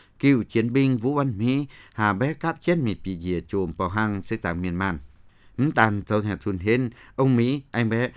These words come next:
lâu xuân duẩn mịt phun xuống có làn miền dưới nhớ thun, có viện có tiểu cảnh xuống tàu xanh, ê khăn, túc xuống dưới kiểu của tiểu công, che khâu vun trà tình.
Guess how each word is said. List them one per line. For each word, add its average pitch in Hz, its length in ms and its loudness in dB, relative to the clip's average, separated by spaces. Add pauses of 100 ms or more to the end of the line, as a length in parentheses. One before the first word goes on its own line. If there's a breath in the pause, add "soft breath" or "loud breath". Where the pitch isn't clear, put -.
(140 loud breath)
lâu 123 200 6
xuân 117 140 0
duẩn 98 200 0
mịt 98 160 -4
phun 147 200 -6
xuống 104 180 -2
có 170 120 -10
làn 92 280 -4
miền 95 180 -2
dưới 123 120 -4
nhớ 101 260 -6
thun, 117 300 0
có 165 160 -2
viện 92 220 -4
có 160 100 -8
tiểu 104 200 -10
cảnh 92 140 -6 (100)
xuống 87 120 -4
tàu 90 240 -4
xanh, 107 500 -4
ê 113 140 0
khăn, 104 300 -4
túc 139 240 -8
xuống 95 180 -6
dưới 117 100 -6
kiểu 107 200 -6
của 123 60 -8
tiểu 95 200 -8
công, 113 280 -4
che 139 180 -4
khâu 139 240 -2
vun 113 220 -6
trà 95 140 -2
tình. 95 380 -4